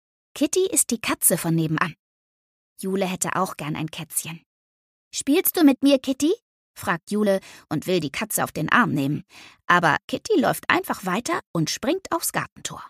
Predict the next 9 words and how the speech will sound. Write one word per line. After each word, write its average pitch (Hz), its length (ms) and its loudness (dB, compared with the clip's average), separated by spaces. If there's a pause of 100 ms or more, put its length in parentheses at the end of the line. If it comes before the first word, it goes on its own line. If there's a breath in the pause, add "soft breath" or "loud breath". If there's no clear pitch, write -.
(1000)
„Kitty, 381 280 4
bleib 359 220 6
doch 392 160 6
hier! 370 460 6 (260 soft breath)
Du 349 80 -2
sollst 339 300 4
mit 392 140 0
mir 415 120 6
spielen!“, 359 640 4